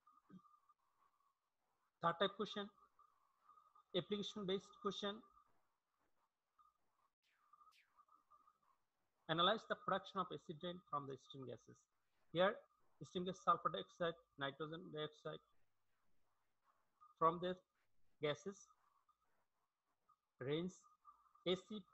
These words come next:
are formed, nitric acid and sulfuric acid. This acid mixed with water and form acid rain. The produced acid rain from the steam gases is very much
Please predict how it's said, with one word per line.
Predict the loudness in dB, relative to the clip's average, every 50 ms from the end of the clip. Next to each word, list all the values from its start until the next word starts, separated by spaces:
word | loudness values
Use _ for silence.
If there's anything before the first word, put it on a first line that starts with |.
| -20 _ _
are | 2 2 2 2 -2 -8 -18 _ -20 _ _ -20 -2 2
formed, | 4 4 4 4 0 -6 _ _ _ _ _ _ _ -2
nitric | -2 -2 -2 -2 -6 -8
acid | -8 -8 -8 -10 -10 -10 -12 -12 -8 -8
and | -8 -8 -8 -12 _ _ _ _ _ _ _ _ _ _
sulfuric | 6 6 6 2 -4 -8 -8 -10
acid. | -12 -14 -16 -20 -20 _ _ _ _ _ _ _ _ _ _ _ _ 2
This | 2 2 2 -2
acid | -6 -6 -6 -8 -10 -4 -2
mixed | 0 0 0 -2 -6 -10
with | -6 0
water | 2 2 4 4 2 0 0 -2 -4
and | -6 -6 -4 -2 2
form | 4 4 4 2 -2 _ -8
acid | -8 -6 -6 -8 -10 -10 _ -4 0
rain. | 0 0 0 -2 -8 -16 -20 -20 -20 _ _ _ _ _ _ _ _ _ _ _ _ _ _ _ _ _ _ _ _ _ _ _ _ _ _ _ _ _ -20 _ _ _ _ _ _ _ _ _ _ _ _ _ _ _ _ _ _ _ _ _ _ _ _ _ _ _ _ _ _ _ _ _ _ _ _ _
The | -8
produced | 0 4 4 4 4 2 -2 -6 -8 -10
acid | -8 -6 -6 -4 -2
rain | -2 -4 -4 0
from | 0 0 0 0
the | -2 -6 -6
steam | -8 -8 -8 -6 -4 -6
gases | -6 -6 -6 -10 -12 -12
is | -14 -14 -8 -6
very | -6 -4 -4
much | -4 -6 -6